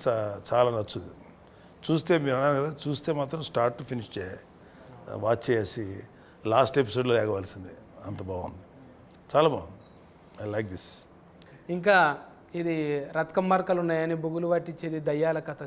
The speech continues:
Speaker 2: కాదు. నిజంగా పెద్ద మనసులు ఎట్లుంటుంది, ఒక్క పొరపాటు వల్ల ఎట్లా చిన్నభిన్నం అయిపోతుంది, ఎన్ని కుటుంబాలు నాశనం అయిపోతాయి. ఏం చేయొద్దో చూడ-, అంటే నేర్చుకోనికనే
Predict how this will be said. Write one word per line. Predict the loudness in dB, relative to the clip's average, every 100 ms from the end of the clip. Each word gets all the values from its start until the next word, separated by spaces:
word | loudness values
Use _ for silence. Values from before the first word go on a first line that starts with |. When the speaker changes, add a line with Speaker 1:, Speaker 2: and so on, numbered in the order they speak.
| -10
Speaker 2:
కాదు. | -12 -14 -18 -20 -20 -10 -4
నిజంగా | 2 4 6 4 4
పెద్ద | 2 2
మనసులు | 2 0 -2 -2
ఎట్లుంటుంది, | -2 -4 -2 0 -2 -2
ఒక్క | -2 0
పొరపాటు | 0 2 0 2 0
వల్ల | 2 2 0 -8 -20 -20 -10 -8
ఎట్లా | -4 4 4
చిన్నభిన్నం | 4 2 4 4 2 2 -2
అయిపోతుంది, | -4 -6 -6 -8 -10 -14 -12 -6
ఎన్ని | -4 -4 -6
కుటుంబాలు | -2 2 2 4 0
నాశనం | -2 -6 -6
అయిపోతాయి. | -6 -10 -6 -8 -8 -18 -10 2 6
ఏం | 6 6
చేయొద్దో | 6 6 6 6 6 4 -8 -18 -14 -4
చూడ-, | 0 0 -2 -4
అంటే | -4
నేర్చుకోనికనే | 0 0 0 -2 0 0